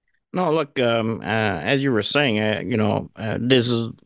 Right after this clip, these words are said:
why Harvard is where it is. Unfortunately, um, you know, if you look at the endowments that Harvard has, and you being in California, you should understand this,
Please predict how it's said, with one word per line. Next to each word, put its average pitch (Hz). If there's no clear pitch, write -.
why 104
Harvard 107
is 104
where 104
it 104
is. 139
Unfortunately, 104
um, 101
you 123
know, 117
if 110
you 113
look 139
at -
the 101
endowments 107
that 92
Harvard 117
has, 92
and 101
you 113
being 120
in 101
California, 101
you 95
should 92
understand 98
this, 95